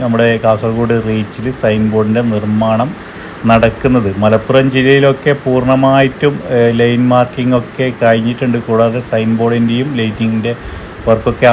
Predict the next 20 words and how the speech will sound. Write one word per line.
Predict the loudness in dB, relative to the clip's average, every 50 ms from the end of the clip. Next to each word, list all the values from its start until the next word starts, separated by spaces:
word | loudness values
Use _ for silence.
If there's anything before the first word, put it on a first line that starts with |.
| 6 4
ആറുവരി | 4 4 4 2 2 0 -2 0 2 4
പാതയിൽ | 4 4 4 2 0 -2 -2 0 2
കഴിഞ്ഞിരിക്കുകയാണ്. | 4 4 4 4 2 2 0 -2 -2 0 0 2 2 0 0 0 0
ഇനി | 0 -2 -2 -2 -2
കുറച്ച് | 0 0 0 -2 -4 -4 -4 2 4
ഭാഗങ്ങളിൽ | 4 4 4 4 2 2 2 2 2 2 2
മാത്രമാണ്, | 0 0 0 2 2 2 2 2 2 2 2 0 0 -2 -6 -10 -16 -16 -18 -18 -10 -2 0 2
ഏഹ്, | 4 4 2 4 4
ടാറിംഗ് | 4 4 4 4 2 0 0 0
പ്രവൃത്തികൾ | 2 2 2 2 0 0 -2 -4 -2 0 0 0 2 2 2 2
ആറുവരി | 2 2 2 0 0 -2 0 2
പാതയിൽ | 2 4 4 4 2 -2 -4 -4
പൂർത്തീകരിക്കാൻ | -6 -6 -6 -4 -4 -4 -2 -2 -4 -4 -2 -2 -2 0 0 2
ബാക്കിയുള്ളത്. | 2 0 0 -2 -6 -4 -2 -2 0 0 -2 -4 -6 -8
കൂടാതെ | -6 -2 0 0 2 0 -2 0 2
സർവീസ് | 2 2 2 2 -2 -4 -2 0 0
റോഡിൻ്റെ | 0 0 2 0 0 2 4
ഭാഗത്തുള്ള | 4 4 4 2 -2 -4 -2 0 2 2 2
വർക്കുകൾ | 2 2 0 -4 -4 -2 0 0
കഴിഞ്ഞിട്ടുണ്ട്. | 0 0 0 -2 -2 -2 -2 -2 -2 -2